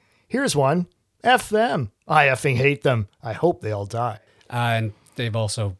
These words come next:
Speaker 2: generated quite the amount of dark humor as well. Here's another one. Quote, "Was driving down the street and a band name song came on. I had an aneurysm and violently pooped myself at the same time.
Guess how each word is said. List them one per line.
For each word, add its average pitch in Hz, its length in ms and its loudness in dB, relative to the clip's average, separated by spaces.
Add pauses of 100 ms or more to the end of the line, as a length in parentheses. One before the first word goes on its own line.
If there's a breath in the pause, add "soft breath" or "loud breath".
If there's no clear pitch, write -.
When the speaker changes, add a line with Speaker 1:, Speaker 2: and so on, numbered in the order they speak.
Speaker 2:
generated 113 540 -2
quite 135 420 -2
the 117 220 -2
amount 117 300 0
of 98 140 -10
dark 117 280 -2
humor 127 400 -2
as 104 120 -4
well. 135 260 2
Here's 151 260 0
another 151 240 4
one. 160 300 2 (120)
Quote, 196 300 2 (720 soft breath)
"Was - 140 -14
driving 220 380 -2
down 190 220 4
the 180 80 2
street 165 460 -2 (180)
and 139 240 -2
a 131 340 -2 (260)
band 98 280 -8
name 101 300 -6 (180)
song 135 480 -2 (120)
came 151 240 -2
on. 131 440 -4 (500)
I 107 80 -4
had 123 200 2
an 147 100 0
aneurysm 120 720 0 (400 soft breath)
and 226 240 -2
violently 165 440 4
pooped 117 320 -4
myself 98 440 -4
at - 80 -14
the 123 80 -8
same 98 280 -8
time. 131 440 0